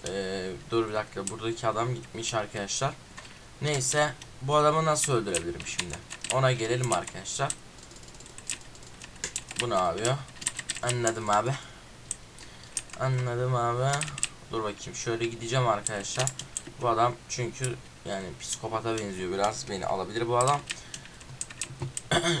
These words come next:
Üste falan gidiyor. Bir şeyler yapıyor, bir şeyler yapıyor. Evet, oradan da geliyor bir adam. Hemen şöyle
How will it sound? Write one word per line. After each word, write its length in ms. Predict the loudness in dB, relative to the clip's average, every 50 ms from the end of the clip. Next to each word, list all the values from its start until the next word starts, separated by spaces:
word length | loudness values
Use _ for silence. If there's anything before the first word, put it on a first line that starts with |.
| 0 -2
Üste 280 | 0 0 0 0 0 0
falan 400 | 2 4 6 6 6 4 4 0
gidiyor. 460 | 2 2 4 4 6 6 6 6 4 0 -4 -6 -4 -4 -2
Bir 40 | 2
şeyler 360 | 2 4 6 6 6 6 6
yapıyor, 580 | 6 4 2 2 0 2 4 4 4 4 2 0
bir 40 |
şeyler 400 | 0 2 2 4 6 6 6 6
yapıyor. 520 | 6 4 2 2 2 4 4 4 4 2 -2 -6 -12 -12 -14 -14 -14 -16 -16 -16 -16 -12 -10
Evet, 220 | -10 -8 -6 -2
oradan 380 | -2 0 2 2 2 2 2 0
da 40 | -4
geliyor 420 | -4 -4 -6 -4 -2 -2 0 2
bir 140 | 2 2 4
adam. 220 | 6 6 4 4 4 -8 -16 -18 -18 -18 -18 -18 -16 -16 -10 -10 -10 -10 -10 -16 -18 -18 -16 -12 0 0 0 0 0 -6 -6 -8 -10 -16 -16 -16 -16 -16 -16 -14 -10
Hemen 260 | -4 0 0 0 0 0
şöyle 480 | -4 -2 0 0 0 2 2 2 0